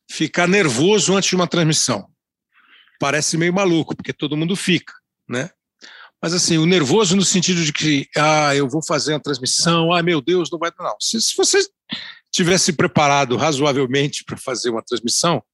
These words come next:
você vai fazer uma transmissão direito, com os percalços, com os tomates do caminho, mas você vai fazer, né? Você vai fazer. Então eu nunca fiquei assim muito nervoso.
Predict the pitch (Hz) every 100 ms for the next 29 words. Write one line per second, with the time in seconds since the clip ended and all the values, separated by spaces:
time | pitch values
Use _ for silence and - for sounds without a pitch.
0 | _ _ _ _ - 175 170 120 110 151
1 | 143 147 160 180 170 - 156 196 240 _
2 | - 269 240 139 - - - - - -
3 | _ _ - 180 202 233 - - 220 -
4 | 170 175 160 - 185 180 - 233 180 180
5 | 190 165 202 226 208 147 113 147 180 302
6 | 370 254 214 370 311 185 - _ _ -
7 | 131 156 _ - 170 160 160 202 165 113
8 | - - - - 165 220 247 247 277 285
9 | 233 247 202 214 196 202 208 208 170 117
10 | 135 139 117 -